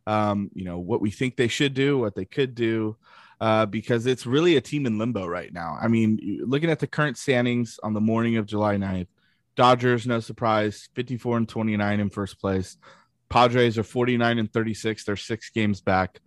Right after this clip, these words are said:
And then you go all the way down to third place, and there's your San Francisco Giants, five hundred, forty-one and forty-one,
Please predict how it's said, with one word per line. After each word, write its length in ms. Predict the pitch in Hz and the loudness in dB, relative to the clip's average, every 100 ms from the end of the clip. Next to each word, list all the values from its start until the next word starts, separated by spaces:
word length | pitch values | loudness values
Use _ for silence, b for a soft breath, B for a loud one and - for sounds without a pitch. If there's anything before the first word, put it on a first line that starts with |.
| _ _ _ _ _ _ - | _ _ _ _ _ _ -4
And 160 | 104 | 0
then 120 | 113 113 | 4 4
you 60 | |
go 120 | 107 | 4
all 140 | 104 117 | 4 4
the 60 | |
way 120 | 127 123 | 4 4
down 200 | 120 117 | 2 0
to 40 | |
third 260 | - 120 110 | -2 -4 -4
place, 380 | 110 98 92 - | -2 -2 -4 -8
and 160 | 104 104 | -6 -2
there's 420 | 104 110 110 - | 0 0 -4 -8
your 140 | 107 | -6
San 220 | 104 - 107 | -4 -2 -2
Francisco 440 | 107 120 - 113 | -2 -6 -4 -2
Giants, 600 | 104 98 90 87 - - _ _ | 0 0 -2 -6 -14 -20 _ _
five 320 | - 101 107 107 | -4 2 4 6
hundred, 400 | 110 85 82 - | 4 2 -2 -6
forty-one 560 | 107 110 127 120 117 | 0 2 4 4 2
and 120 | 110 | 2
forty-one, 680 | 107 110 104 98 95 92 90 | 0 -2 0 0 -2 -2 -4